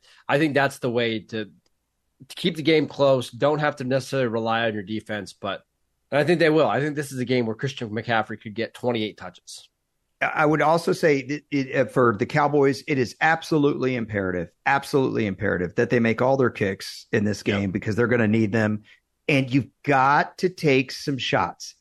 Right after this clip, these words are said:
Speaker 2: You have to. Don't let the forty-niners linebackers, who are very, very good, creep up on Tony Pollard 'cause they're not missing those tackles, you know, and
Speaker 1: Yep.
Speaker 2: Tony Pollard, I mean, nothing would be better for the Cowboys for him than to him to have a big run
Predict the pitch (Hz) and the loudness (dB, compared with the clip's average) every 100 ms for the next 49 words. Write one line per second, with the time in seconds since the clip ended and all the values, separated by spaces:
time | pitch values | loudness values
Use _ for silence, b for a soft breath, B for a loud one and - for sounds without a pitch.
0 | - 156 147 - 160 151 - - 95 98 | 0 2 0 0 2 0 -2 -6 -4 -4
1 | - 156 214 233 190 190 - 156 165 165 | 0 4 4 2 2 2 2 -2 0 0
2 | 165 151 147 131 135 139 143 120 104 123 | 2 2 0 -2 -2 -2 0 0 -2 -2
3 | 110 107 b b _ 143 135 117 98 143 | -4 -6 b b _ 2 4 4 2 2
4 | 185 190 165 156 139 117 117 113 - - | 4 6 6 4 4 2 2 0 -4 -4
5 | 151 170 233 185 120 110 - - _ - | 2 4 4 2 2 0 -4 -20 _ -4
6 | 143 135 147 151 160 151 160 143 - 139 | -2 0 2 2 2 2 4 4 2 2
7 | 226 247 180 - 147 131 120 - 143 135 | 2 2 0 -2 -4 -6 -4 -2 -2 -2
8 | 98 - - _ - 120 127 143 131 160 | -6 -10 -18 _ 0 2 4 2 0 2
9 | 160 156 165 170 135 - b _ _ - | 2 2 4 4 4 0 b _ _ -2
10 | 165 170 139 202 233 254 196 151 147 151 | 2 2 2 0 2 4 4 4 4 4
11 | 147 143 127 143 143 135 131 127 117 - | 2 0 -2 0 0 2 0 0 -2 -6
12 | 151 139 139 131 143 131 120 123 120 123 | -16 -2 2 4 2 0 0 2 4 2
13 | 135 120 113 98 - 156 135 127 131 127 | 4 2 2 -2 2 2 2 0 2 2